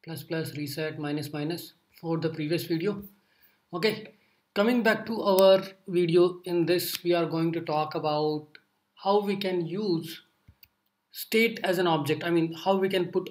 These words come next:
objects in a state. Currently we were talking about number, boolean, but it can have an object also, something like this. This is now an object. So count will be treated as an object, and set count will be putting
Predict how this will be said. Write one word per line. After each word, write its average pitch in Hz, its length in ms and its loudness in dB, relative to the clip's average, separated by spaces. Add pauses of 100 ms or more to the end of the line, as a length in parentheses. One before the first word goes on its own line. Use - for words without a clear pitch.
objects 175 560 -2
in 170 160 -2
a 156 180 2
state. 151 460 -4 (260)
Currently 175 320 0
we 165 140 2
were 165 100 2
talking 165 320 -4
about 151 240 -2
number, 180 560 2
boolean, 180 720 0 (480)
but 185 180 -4
it 208 140 -4
can 220 140 -2
have 208 120 -6
an 208 60 0
object 196 380 -4
also, 151 320 -4
something 202 360 -6
like 196 140 -4
this. 202 320 -8 (1000)
This 165 140 -2
is 175 140 0
now 175 200 -2
an 170 80 -2
object. 170 480 -4 (420)
So 135 160 -10
count 208 460 0
will 185 120 0
be 180 120 -2
treated 180 360 -2
as 170 300 0
an 165 140 -4
object, 151 420 -4
and 175 140 -2
set 196 260 -4
count 180 260 -2
will 165 160 0
be 165 120 4
putting 175 720 0